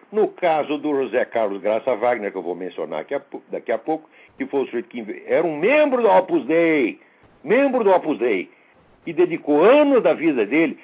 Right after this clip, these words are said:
a investigar e documentar as atividades do Foro de São Paulo. E quando o sujeito se tornou doente, incapacitado pra trabalhar, e depois morreu, o que que alguém do Opus Dei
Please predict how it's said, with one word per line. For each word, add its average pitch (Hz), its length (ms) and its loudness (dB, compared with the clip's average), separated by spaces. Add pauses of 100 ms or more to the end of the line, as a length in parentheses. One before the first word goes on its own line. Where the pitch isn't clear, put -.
(200)
a 117 80 -4
investigar 135 920 -2 (200)
e 117 80 -10
documentar 135 960 -4
as 104 220 -2
atividades 110 520 -4
do 104 80 -8
Foro 120 280 -6
de 104 140 -12
São 78 140 -12
Paulo. 101 360 -4 (400)
E 180 60 -8
quando 170 260 -4
o 147 60 -8
sujeito 123 360 -6
se 117 100 -10
tornou 104 440 -6 (720)
doente, 120 500 -2
incapacitado 120 800 -4
pra 95 160 -6 (500)
trabalhar, 107 540 -2
e 104 60 -8
depois 139 320 -4
morreu, 135 500 2 (520)
o 120 80 -8
que 196 460 -4
que 170 100 -4
alguém 135 340 -2
do 131 140 -6
Opus 131 340 -4
Dei 156 200 -4